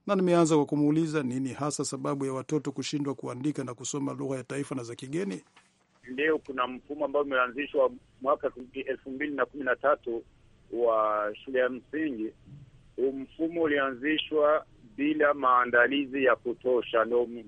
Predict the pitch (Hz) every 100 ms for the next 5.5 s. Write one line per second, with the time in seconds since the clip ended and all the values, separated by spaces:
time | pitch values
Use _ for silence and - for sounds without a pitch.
0 | 107 107 107 107 107 101 95 95 98 120
1 | 117 113 123 127 - - 139 127 107 -
2 | _ _ _ _ _ 120 117 113 117 113
3 | 110 110 104 123 151 - 147 147 131 151
4 | 147 135 123 127 120 123 151 139 131 123
5 | 131 151 156 151 160